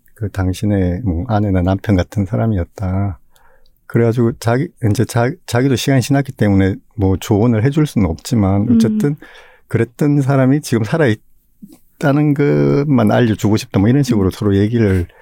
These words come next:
Speaker 1: 하거든요. 그럴 때 또 약간, 어, 이렇게 서로, 서로 말을 한다는 게, 얼굴을 보고 대-, 얘기를 한다는 게 약간 이런 의미가 있는 것 같다.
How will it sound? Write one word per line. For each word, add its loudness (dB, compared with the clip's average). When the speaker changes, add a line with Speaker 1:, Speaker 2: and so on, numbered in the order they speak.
Speaker 1:
하거든요. 0
그럴 -2
때 -2
또 0
약간, 0
어, -2
이렇게 -2
서로, 0
서로 -2
말을 0
한다는 2
게, 0
얼굴을 0
보고 -14
대-, -8
얘기를 0
한다는 0
게 0
약간 0
이런 2
의미가 4
있는 2
것 -4
같다. -4